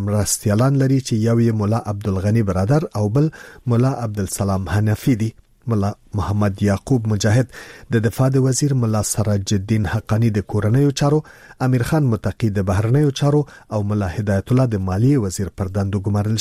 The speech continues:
شوي. تر اوسه د نړۍ هیڅ هیواد د طالبانو دولت په رسمیت نه دی پیژندلی. متحده ایالاتونو د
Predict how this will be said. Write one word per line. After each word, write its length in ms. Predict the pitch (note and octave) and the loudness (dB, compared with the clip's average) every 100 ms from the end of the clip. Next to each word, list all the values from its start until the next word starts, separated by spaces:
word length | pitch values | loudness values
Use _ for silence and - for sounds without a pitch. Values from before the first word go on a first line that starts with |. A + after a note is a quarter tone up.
| - | 0
شوي. 160 | A#2 - - - - | 0 -2 -14 -14 -2
تر 80 | C#3 | 0
اوسه 180 | B2+ A#2 | 0 -4
د 200 | A2 G#2+ G#2+ | -4 -2 0
نړۍ 180 | A2+ A2 - - E3 | 0 -2 -8 -6 -2
هیڅ 160 | D3+ - - | -2 -2 -4
هیواد 300 | A2 B2 A#2+ | -2 0 0
د 80 | - F2+ | -2 -2
طالبانو 400 | F#2 G2 G2 F2+ | -2 -2 -2 -2
دولت 320 | F#2 A2+ C3+ - | 0 0 0 -4
په 160 | F#2 | -4
رسمیت 420 | F2+ - G#2 - | -2 0 -2 0
نه 100 | C3+ A2+ | 0 0
دی 100 | G2+ | 0
پیژندلی. 460 | G#2+ G#2+ G#2+ A2+ A2+ - - _ _ _ _ _ _ _ _ _ _ - - _ _ _ - - _ - - | 0 2 2 2 0 -2 -20 _ _ _ _ _ _ _ _ _ _ -20 -20 _ _ _ -20 -20 _ -20 -2
متحده 400 | C#3+ C3+ C#3+ D3 | -2 2 2 2
ایالاتونو 380 | D3 C#3 C3+ D3+ C#3+ - - - | 2 2 2 0 0 -6 -20 -6
د 100 | C3+ | -4